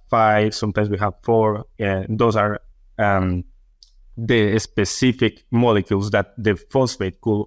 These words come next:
attach to and create new bonds. So, uh, we theorize that maybe it's not so likely to create those new bonds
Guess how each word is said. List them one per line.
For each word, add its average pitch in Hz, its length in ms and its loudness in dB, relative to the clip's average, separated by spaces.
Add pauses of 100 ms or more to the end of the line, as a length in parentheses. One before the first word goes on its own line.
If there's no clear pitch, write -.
attach 107 540 -2
to 98 220 -6 (460)
and 117 140 0
create 101 240 2
new 107 200 2
bonds. 92 380 -2 (380)
So, 110 460 2 (100)
uh, 101 340 0
we 120 140 0
theorize 123 540 2
that 101 120 -2
maybe 113 600 0
it's 107 260 -6
not 107 400 0 (260)
so 110 800 -2 (840)
likely 110 560 0
to 101 220 -4
create 98 340 -2
those 104 180 2
new 110 200 4
bonds 101 400 0